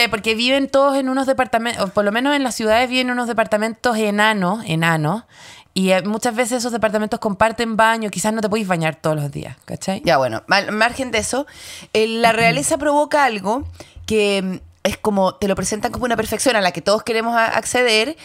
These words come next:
Speaker 2: Cuando yo voy a los hoteles, yo soy lo que más cerca me siento como de sentirme como María Antonieta, o como las Cachiragui, o como las hijas del rey Juan Carlos y la reina Wanchunflainching. Y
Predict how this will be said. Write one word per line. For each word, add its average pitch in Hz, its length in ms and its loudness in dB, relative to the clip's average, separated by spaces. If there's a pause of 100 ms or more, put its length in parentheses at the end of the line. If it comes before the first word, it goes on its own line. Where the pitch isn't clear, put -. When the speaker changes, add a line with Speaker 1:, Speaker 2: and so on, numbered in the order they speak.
(300)
Speaker 2:
Cuando 185 440 4
yo 214 220 2
voy 247 100 0
a 247 60 2
los 254 140 0
hoteles, 233 420 -2
yo 233 160 -4
soy 240 140 -4
lo 226 80 -2
que 233 100 -4
más 233 220 0
cerca 247 280 0
me 240 120 -4
siento 240 360 -4
como 220 280 -2
de 214 100 -2
sentirme 214 460 -6
como 208 160 -6
María 196 180 -2
Antonieta, 208 560 -4 (480)
o 185 140 4
como 170 840 4
las 180 180 -2
Cachiragui, 190 920 2
o 175 140 2
como 175 580 2
las 165 240 2
hijas 208 400 -2
del 196 240 -2
rey 196 140 0
Juan 202 180 0
Carlos 208 400 2
y 185 80 -2
la 175 180 2
reina 185 360 -2
Wanchunflainching. 262 920 -2 (560)
Y 196 320 0